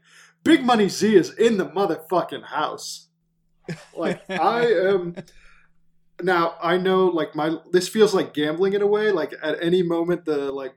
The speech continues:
Speaker 1: bottom could drop and stuff. But for now, like, I'm enjoying the ride. It is awesome.
Speaker 2: <laughs>
Speaker 1: Like, I,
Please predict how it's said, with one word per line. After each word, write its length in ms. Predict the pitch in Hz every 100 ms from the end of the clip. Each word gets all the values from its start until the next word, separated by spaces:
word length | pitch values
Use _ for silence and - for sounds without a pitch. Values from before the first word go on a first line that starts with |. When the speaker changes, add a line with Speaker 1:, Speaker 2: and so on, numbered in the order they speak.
| _
Speaker 1:
bottom 300 | 139 156 147
could 180 | 151 135
drop 400 | 117 131 147 196
and 140 | 190
stuff. 840 | - 233 233 - - - - - -
But 200 | 170 160
for 100 | 165
now, 420 | 135 135 135 180
like, 300 | 202 151 131 _
I'm 220 | 170 190
enjoying 520 | 170 135 120 151 143 120
the 80 |
ride. 500 | 107 117 120 110 101 _ _ _ _ -
It 140 | 175
is 160 | 139 123 -
awesome. 460 | 156 143 - 131 _ _ _ _
Speaker 2:
<laughs> 100 | 151 - 151 _ - - _
Speaker 1:
Like, 220 | 190 - 196
I, 180 | 202